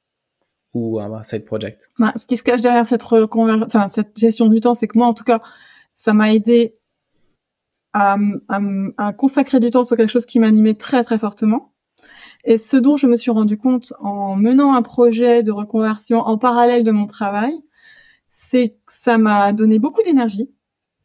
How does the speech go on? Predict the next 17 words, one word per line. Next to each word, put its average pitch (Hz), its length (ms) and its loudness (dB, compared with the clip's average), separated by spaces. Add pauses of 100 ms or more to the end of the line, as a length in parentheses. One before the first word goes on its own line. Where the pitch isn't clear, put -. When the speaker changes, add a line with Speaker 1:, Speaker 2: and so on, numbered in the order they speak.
(240)
Speaker 2:
parce 220 200 -4
que 262 320 2
j'ai 214 260 -2
passé 233 340 2
du 208 720 0
certain 233 580 -2
temps, 277 240 0
justement 233 340 -2
des 208 80 0
temps 269 160 0
que 277 80 4
je 269 40 2
me 233 60 2
suis 226 160 -6
consacrée 226 640 -2 (300)
à 214 140 -4
ça, 240 300 -2